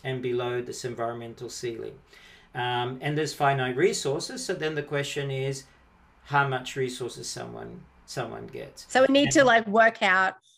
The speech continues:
Speaker 2: where that environmental ceiling is and also where the social floor is. And
Speaker 1: That's right. And then some allocation in between. Like, you know, uh, if, uh,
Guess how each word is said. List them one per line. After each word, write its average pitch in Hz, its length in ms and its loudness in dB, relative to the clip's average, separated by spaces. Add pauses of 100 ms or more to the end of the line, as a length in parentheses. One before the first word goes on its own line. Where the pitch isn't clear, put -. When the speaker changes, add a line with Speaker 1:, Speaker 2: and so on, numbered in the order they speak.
(220)
Speaker 2:
where 196 340 2
that 185 280 -2
environmental 165 640 -4
ceiling 226 400 0
is 202 400 -2
and 180 160 2
also 170 320 -4
where 165 220 -2
the 156 400 -4
social 160 340 -6
floor 185 340 0
is. 160 480 -4
And 160 300 -2
Speaker 1:
That's - 200 -6
right. 107 320 -6
And 180 160 0
then 185 120 0
some 170 200 0
allocation 135 680 0
in 123 120 -8
between. 110 540 -8
Like, 123 320 -4 (280)
you 127 120 2
know, 120 220 0 (380)
uh, 131 100 -8 (100)
if, 147 320 -2
uh, 123 320 6